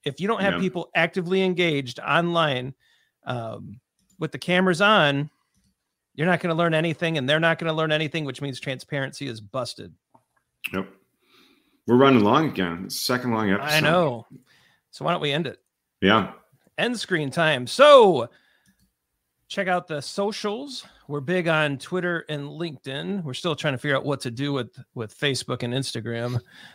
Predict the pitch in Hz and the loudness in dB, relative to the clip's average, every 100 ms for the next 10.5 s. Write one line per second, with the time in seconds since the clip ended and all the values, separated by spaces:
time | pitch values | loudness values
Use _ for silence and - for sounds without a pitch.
0 | _ _ _ - 117 113 - - 117 113 | _ _ _ 0 2 2 0 -4 -2 0
1 | 123 117 - _ - - - - 180 214 | 0 -2 -6 _ -20 -20 -20 4 8 8
2 | 208 208 180 - 202 220 185 185 196 180 | 8 0 -10 0 2 2 2 -4 -4 -6
3 | 240 175 - 269 262 247 220 233 220 226 | -6 -8 -8 -6 -6 -8 -6 -4 -4 -4
4 | 220 247 240 214 196 185 175 - 220 247 | -2 -2 -2 -2 0 0 0 0 -4 0
5 | 254 247 247 190 262 262 254 359 359 - | -2 0 -6 -6 0 0 0 -6 -8 -10
6 | 330 339 381 220 - _ _ - 247 277 | -4 0 0 0 -18 _ _ -10 0 2
7 | 240 226 226 226 220 202 190 - 202 - | 2 2 2 2 2 0 -6 -2 -4 -2
8 | 196 190 190 175 180 - 175 165 170 170 | -2 0 0 -2 -10 -8 -6 -6 -6 -8
9 | 135 180 151 165 220 190 220 247 233 202 | -8 -10 -8 0 0 0 -8 2 2 2
10 | 202 208 214 226 | -4 -4 -2 -4